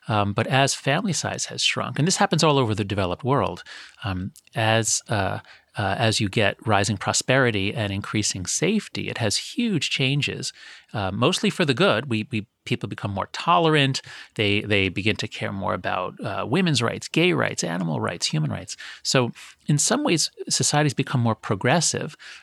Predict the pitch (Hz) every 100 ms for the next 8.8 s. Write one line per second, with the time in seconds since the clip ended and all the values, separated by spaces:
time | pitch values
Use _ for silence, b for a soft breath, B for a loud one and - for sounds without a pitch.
0 | - 139 - - 294 370 277 - 180 202
1 | 466 240 - 196 165 - 156 165 - 156
2 | 131 120 - - 170 160 156 151 151 151
3 | B B - 117 110 107 104 110 - -
4 | 147 139 - 151 151 147 131 123 127 123
5 | 113 104 - B B 123 107 120 117 123
6 | 143 156 123 98 101 98 98 107 98 90
7 | 101 87 - 113 127 127 160 175 156 -
8 | 147 165 151 - 190 156 156